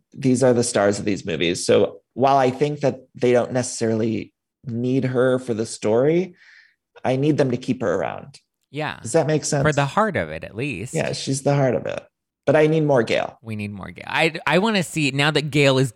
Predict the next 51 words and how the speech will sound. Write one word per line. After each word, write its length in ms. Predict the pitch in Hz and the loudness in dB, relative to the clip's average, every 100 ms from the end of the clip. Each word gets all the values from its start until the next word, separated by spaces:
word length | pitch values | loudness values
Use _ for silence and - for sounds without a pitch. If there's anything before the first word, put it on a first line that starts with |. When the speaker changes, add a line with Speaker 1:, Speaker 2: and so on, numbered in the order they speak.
| - | -6
Speaker 2:
grieving 680 | 131 147 180 175 135 120 | 0 2 4 2 2 2
the 100 | 120 | 0
loss 360 | 120 113 117 - | 2 2 2 -2
of 180 | 120 117 | -8 0
Dewey, 400 | 139 139 110 113 | 2 4 2 -2
we 160 | 131 | -4
need 180 | 147 147 | -6 -2
an 140 | 143 - - | -2 -4 -4
unhinged, 840 | 127 139 135 - 127 123 131 123 143 | -4 -2 -2 -2 -2 -2 -4 -6 -6
emotionally, 720 | 135 131 131 - 139 127 127 | -2 0 0 -2 -6 -4 -2
Speaker 1:
She, 40 | |
yeah, 180 | 82 82 - | 0 -2 -4
yes, 300 | - 101 - | -2 0 2
Speaker 2:
you 100 | 147 | 0
know, 180 | 123 101 | 0 0
Speaker 1:
yes. 600 | 110 120 135 120 - - | 2 4 4 2 -4 -10
Speaker 2:
just, 60 | - | -10
yes, 400 | 117 104 85 - | -8 -6 -8 -12
we 140 | 110 110 | -12 -10
need 280 | 110 104 | -8 -6
that 200 | 92 92 | -4 -6
Gale. 340 | 98 80 - - - - | -8 -12 -12 -16 -16 -2
Speaker 1:
She 180 | - | 2
was 140 | 214 214 | 4 6
always 300 | 175 226 269 | 6 6 2
such 360 | - 135 139 | 2 0 0
an 80 | 156 | -2
asshole, 720 | - 123 147 - - 71 73 - | -2 -2 -4 -4 -2 0 0 0
and 160 | 120 | -2
that's 240 | 131 135 139 | -2 -2 0
what 80 | |
I, 160 | 127 117 - | 0 0 -2
that's 220 | 131 131 | -4 -2
what 60 | 143 | 0
we 120 | 135 | 0
loved 460 | 113 113 175 - | 2 4 4 2
about 260 | - 57 50 | -6 -10 -12
her. 100 | - - | -16 -16
Speaker 2:
Yeah. 140 | 98 - - | -10 -10 -8
Speaker 1:
Remember, 320 | 123 139 143 139 | -2 0 2 0
Gale, 420 | - 156 165 113 | 2 2 4 4
super 340 | - 170 127 | 2 2 2
bitch. 380 | 98 85 69 - | 0 0 0 -2
You 80 | 113 | -2
know, 140 | 117 | 0
that 120 | 117 | 2
was 120 | 113 110 | 0 -2
the 80 | |
line 320 | 117 110 117 110 | -2 0 -2 -6
from 160 | 113 | -6
the 180 | 107 107 | -2 -4